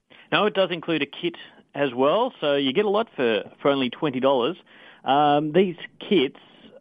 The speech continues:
uh, uh, include a, uh, a plastic sheet so that someone can, um, give birth on a, a clean surface, uh,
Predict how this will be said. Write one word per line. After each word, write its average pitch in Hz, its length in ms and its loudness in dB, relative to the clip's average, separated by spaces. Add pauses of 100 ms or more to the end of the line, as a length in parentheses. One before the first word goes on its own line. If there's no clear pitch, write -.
(100)
uh, 135 60 -4 (760)
uh, 123 220 6
include 123 640 4
a, 113 260 0
uh, 107 180 2 (300)
a 120 80 -4
plastic 147 460 -2
sheet - 380 -2 (120)
so 104 200 0
that 95 160 -4 (120)
someone 110 220 -2
can, 101 480 -6
um, 107 380 -4 (400)
give 107 160 -4
birth 131 260 0
on 113 140 -6
a, 107 180 -4
a 131 60 -4
clean 127 440 -4 (240)
surface, 139 380 -2 (320)
uh, 107 460 2